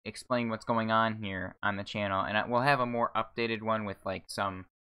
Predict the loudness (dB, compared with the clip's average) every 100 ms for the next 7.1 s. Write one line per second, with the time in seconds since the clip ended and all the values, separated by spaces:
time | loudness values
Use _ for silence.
0 | _ -4 -2 -2 -4 -2 2 2 0 -4
1 | -4 -4 -2 -2 -2 -4 -10 -6 -2 0
2 | 0 -2 _ _ _ _ _ 0 2 4
3 | 0 -4 -8 -2 4 6 6 4 0 -6
4 | -4 -4 -4 0 0 0 -2 -4 -4 -6
5 | -4 -2 -2 0 2 2 2 2 2 0
6 | -8 _ _ _ -4 2 2 2 2 2
7 | 0